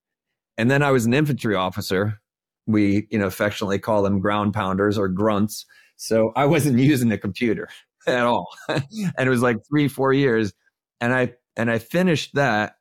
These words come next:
And then I got a similar time frame to you. I got a, I got a P C. I didn't even know how to, like, make it work.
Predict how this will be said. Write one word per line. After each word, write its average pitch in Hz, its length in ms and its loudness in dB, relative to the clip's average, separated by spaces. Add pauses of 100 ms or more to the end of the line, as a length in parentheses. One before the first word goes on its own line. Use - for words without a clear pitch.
And 131 140 0
then 139 140 2
I 143 140 2
got 139 340 0
a 127 40 -6
similar 190 380 2
time 165 300 0
frame 117 260 -2
to 107 80 0
you. 113 220 2
I 110 100 -2
got 123 240 2
a, 113 260 0
I 113 120 0
got 123 200 2
a 117 40 -2
P 139 200 0
C. 135 460 0 (340)
I 147 120 0
didn't 180 160 4
even 175 140 4
know 165 140 2
how 147 140 2
to, 143 240 2 (160)
like, 120 340 0
make 135 240 0
it - 100 -4
work. 117 440 -2